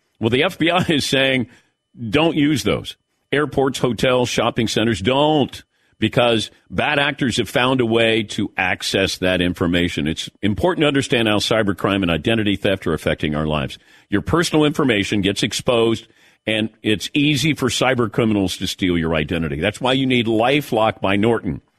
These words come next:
LifeLock detects and alerts you to potential identity threats you may not spot on your own. If you do become a victim of identity theft, a dedicated U S based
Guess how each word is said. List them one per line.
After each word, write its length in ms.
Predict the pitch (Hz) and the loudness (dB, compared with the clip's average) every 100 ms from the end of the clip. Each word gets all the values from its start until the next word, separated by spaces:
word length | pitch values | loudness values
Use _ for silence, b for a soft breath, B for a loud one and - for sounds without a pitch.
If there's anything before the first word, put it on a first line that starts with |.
| _ _ | _ _
LifeLock 540 | 113 160 190 156 160 - | 0 2 0 0 0 0
detects 460 | 127 131 123 - | -2 0 0 0
and 100 | 120 | -2
alerts 300 | 117 104 95 | 0 0 0
you 120 | 107 92 | -2 -2
to 160 | 104 | -4
potential 720 | - 92 - - 139 131 139 | -4 -6 -4 -2 -2 0 0
identity 420 | 113 104 104 92 90 | 2 2 2 0 0
threats 320 | 101 95 - b b | 0 0 -2 b b
you 300 | 104 110 117 | -2 0 2
may 220 | 110 120 170 | 2 2 2
not 180 | 156 | 0
spot 280 | - 143 151 | -2 0 2
on 120 | 143 | 2
your 160 | 127 135 | 2 2
own. 260 | 147 92 - b b b - | 2 0 -2 b b b -2
If 160 | 101 101 | -2 0
you 100 | 107 | 0
do 220 | 113 135 | 0 0
become 340 | 151 170 160 | 0 0 0
a 60 | 175 | 0
victim 420 | 180 180 123 101 | 0 0 0 0
of 120 | 95 | 2
identity 440 | 104 101 107 101 98 | 0 0 0 0 0
theft, 320 | 107 107 - | 2 0 0
a 60 | 87 | -2
dedicated 680 | - 139 156 147 143 139 | 0 0 0 0 0 0
U 180 | 110 123 | 0 2
S 180 | 117 - | 0 -2
based 340 | - 107 104 | 0 0 -2